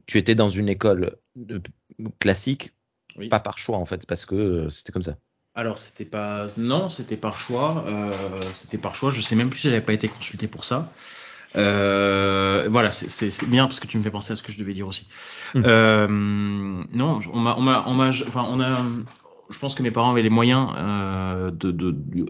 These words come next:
Speaker 2: auraient eu les moyens de me mettre dans une école, euh, un petit peu spécialisée. J'en avais pas tant besoin de ça parce qu'en fait, tout ce que j'avais besoin d'apprendre en plus,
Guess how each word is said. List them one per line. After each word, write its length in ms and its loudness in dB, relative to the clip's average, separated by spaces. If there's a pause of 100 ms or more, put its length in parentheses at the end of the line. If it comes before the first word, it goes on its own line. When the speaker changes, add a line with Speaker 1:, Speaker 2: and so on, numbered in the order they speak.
Speaker 2:
auraient 240 8
eu 100 10
les 120 6
moyens 280 4
de 80 -2
me 60 -2
mettre 240 -2
dans 100 -10
une 140 -6
école, 240 -6
euh, 280 -2
un 120 -4
petit 120 -10
peu 120 -4
spécialisée. 580 2 (540)
J'en 180 6
avais 160 8
pas 160 2
tant 200 2
besoin 260 4
de 40 0
ça 200 2
parce 160 -4
qu'en 100 -4
fait, 300 -4
tout 120 0
ce 200 -2
que 180 -4
j'avais 160 4
besoin 200 2
d'apprendre 680 2
en 140 -2
plus, 580 -2